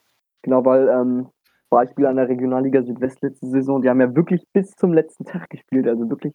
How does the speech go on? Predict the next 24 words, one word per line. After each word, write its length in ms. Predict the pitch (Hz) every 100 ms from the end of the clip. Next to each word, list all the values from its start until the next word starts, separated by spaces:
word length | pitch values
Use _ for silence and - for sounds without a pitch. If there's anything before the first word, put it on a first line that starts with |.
| -
bis, 280 | 147 _ -
äh, 260 | - 120 -
Ende 220 | 135 131
Juni. 500 | 135 151 165 160 196 _ _ _ _
Ähm, 520 | - 123 123 120 120 123 _ _ _ -
ja, 160 | 110 - 107
wenn 400 | 101 - 123 117
du 100 | 113
da 160 | 110
irgendwie 540 | 110 120 120 123 117 - _ _ _ _
am 480 | - 110 110 110 113 - _ _ _ _ - 104 -
Tag 280 | - 123 -
vorm 220 | 143 135
letzten 420 | 131 127 - 131
Saisonspiel 840 | 120 113 113 123 127 _ 151 147 151 - - - _ _ -
Meldung 320 | 113 131 139
bekommen 340 | 139 - 151
hättest, 300 | 147 143 147
„Corona-Fall, 680 | - 123 117 147 143 - 147
ihr 60 | 131
müsst 240 | 127 -
in 60 | 117
Quarantäne“, 760 | 127 117 117 127 127 147 165 - _ _ _ _ -
ähm, 480 | 127 131 131 127